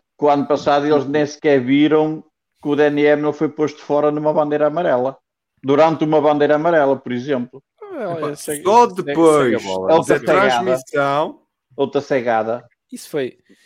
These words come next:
Speaker 4: na
Speaker 2: isso foi
Speaker 4: N P C
Speaker 2: algo
Speaker 4: é que eles viram e que,
Speaker 2: Hum.
Speaker 4: ai, não, vai para trás.
Speaker 2: Isso, isso,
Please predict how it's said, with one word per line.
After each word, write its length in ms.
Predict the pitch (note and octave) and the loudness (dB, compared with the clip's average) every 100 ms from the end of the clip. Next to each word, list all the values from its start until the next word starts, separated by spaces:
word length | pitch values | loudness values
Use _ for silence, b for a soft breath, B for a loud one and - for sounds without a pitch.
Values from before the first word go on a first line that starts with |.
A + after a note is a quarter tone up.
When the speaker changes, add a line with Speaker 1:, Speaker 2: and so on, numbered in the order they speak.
| b - | b -10
Speaker 4:
na 160 | C#3 | -6
Speaker 2:
isso 140 | E3 G#3 | -2 0
foi 80 | F3 | 4
Speaker 4:
N 40 | |
P 140 | D3+ | 4
C 80 | B2+ C3+ C3+ C#3+ | 2 -4 -6 -6
Speaker 2:
algo 120 | D#3 _ _ _ _ _ - | -8 _ _ _ _ _ -6
Speaker 4:
é 140 | C#3+ | -6
que 200 | D#3 F#3+ | -4 -2
eles 160 | F#3+ F3+ | -2 -4
viram 460 | G#3 G3 E3 D3+ _ _ - | -8 -6 -4 -6 _ _ -14
e 80 | D3 | -14
que, 160 | - | -16
Speaker 2:
Hum. 40 | - | -4
Speaker 4:
ai, 680 | E3+ A3 B3 D#4 F#4 E4+ F3 | 4 6 6 2 0 -2 -4
não, 260 | D#3+ E3 D3+ | -8 -6 -6
vai 140 | D3 | -6
para 120 | C#3 B2 | -8 -12
trás. 400 | G2 F#2+ - _ _ _ _ _ - | -12 -14 -16 _ _ _ _ _ -14
Speaker 2:
Isso, 200 | - C4+ D#3+ | -8 -8 -8
isso, 200 | F#3 | -12